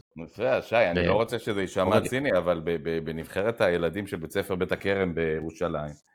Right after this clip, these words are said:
Speaker 1: גם אני הייתי מאוד טוב, אבל בסוף בהפועל ירושלים בוגרים לא הגעתי. אה,
Speaker 2: בסדר.
Speaker 1: אתה יודע, אה, לא, אני אומר, בסדר, הוא לא בלמסיה, הוא עלה רמה, הוא משחק נגד קשרים יותר טובים, מגנים יותר טובים, יותר חזקים, יותר גבוהים.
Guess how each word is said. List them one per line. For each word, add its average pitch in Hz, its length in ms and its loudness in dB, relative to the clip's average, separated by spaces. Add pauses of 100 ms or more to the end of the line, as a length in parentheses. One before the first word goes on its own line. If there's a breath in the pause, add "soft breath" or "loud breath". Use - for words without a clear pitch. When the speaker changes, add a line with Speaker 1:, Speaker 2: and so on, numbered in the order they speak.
(280)
Speaker 1:
גם 98 160 2
אני 156 140 2
הייתי 131 200 0
מאוד 90 200 0
טוב, 76 320 -4
אבל 73 300 -4
בסוף 101 420 2
בהפועל 104 320 2
ירושלים 120 520 2
בוגרים 123 380 0
לא 104 60 4
הגעתי. 73 360 -4 (520)
אה, 98 320 2
Speaker 2:
בסדר. 92 120 2
Speaker 1:
אתה 104 100 -4
יודע, 101 200 2 (580)
אה, 90 300 0
לא, 104 240 4
אני 85 120 -4
אומר, 92 280 -4 (800)
בסדר, 87 540 -2
הוא 78 180 -4
לא 113 100 2
בלמסיה, 123 540 -2
הוא 67 100 -6
עלה 87 140 2
רמה, 107 320 0
הוא 87 140 -2
משחק 82 360 -12
נגד 104 200 -6 (320)
קשרים 90 380 -2
יותר 87 200 -2
טובים, 76 300 -4
מגנים 87 300 2
יותר 76 180 -2 (100)
טובים, 67 260 -8
יותר 67 180 -4
חזקים, - 420 -8 (400)
יותר 117 140 4
גבוהים. 92 360 0